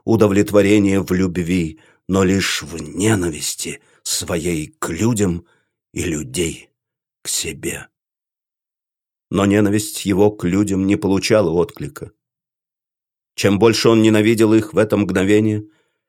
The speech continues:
тем больше они его боготворили, ибо ничто в нём не воспринималось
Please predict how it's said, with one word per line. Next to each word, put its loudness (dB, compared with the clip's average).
тем 4
больше 4
они 4
его 4
боготворили, 2
ибо 2
ничто 4
в 4
нём 6
не 6
воспринималось 4